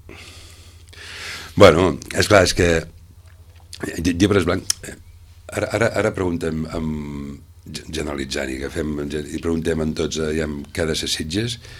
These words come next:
i tots ten-, tenim els Sitges el mate-, i, i tots direm el mateix, tots direm el mateix.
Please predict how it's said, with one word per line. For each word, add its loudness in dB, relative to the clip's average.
i -4
tots -2
ten-, -12
tenim 0
els -6
Sitges -4
el -8
mate-, -6
i, -4
i -4
tots -2
direm 0
el -6
mateix, -2
tots -8
direm -4
el -6
mateix. -6